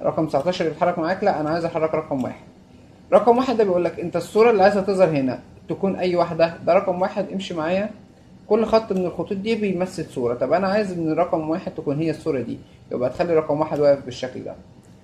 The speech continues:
وتكمل هنا الدايرة معاه لحد الاخر. طيب، انا عايزهم مثلًا تسع صور، وليكن تسع صور عشان هطبع الفورمات بتاعتي تكون تلاتة في تلاتة. خلاص، انا كده خليتهم تسع صور،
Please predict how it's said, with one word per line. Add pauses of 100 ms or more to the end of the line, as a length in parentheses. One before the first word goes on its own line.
(320)
وتكمل
هنا
الدايرة
معاه (180)
لحد
الاخر. (1120)
طيب، (180)
انا
عايزهم
مثلًا
تسع
صور،
وليكن
تسع
صور
عشان
هطبع
الفورمات
بتاعتي
تكون
تلاتة
في
تلاتة. (1040)
خلاص،
انا
كده
خليتهم
تسع
صور،